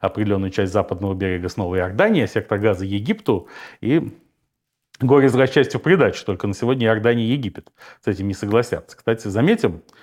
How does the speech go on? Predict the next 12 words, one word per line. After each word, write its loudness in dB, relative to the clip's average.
что -8
вот -10
все -2
критикуют, 0
э, -12
базовый 2
сюжет 0
«Мир 4
в 2
обмен 2
на -4
территории», -4